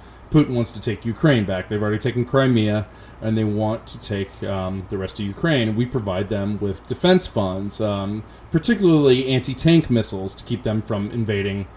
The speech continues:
um, from the north. So we give them that money, and they can keep Russia out.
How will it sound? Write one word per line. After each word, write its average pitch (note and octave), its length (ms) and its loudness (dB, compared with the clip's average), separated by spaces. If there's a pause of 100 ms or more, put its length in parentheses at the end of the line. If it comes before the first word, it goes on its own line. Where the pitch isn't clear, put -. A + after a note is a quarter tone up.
(280)
um, F#2+ 220 -4
from G#2+ 240 0
the A2 60 2
north. D3+ 400 4 (920)
So C3 380 6
we B2+ 180 0
give D3+ 260 2
them D3 220 2
that C3 220 0
money, G#2 400 -2
and G#2 180 -2
they G#2 100 0
can A#2 160 -4
keep - 240 -10
Russia F#2+ 380 -6
out. B2 240 -4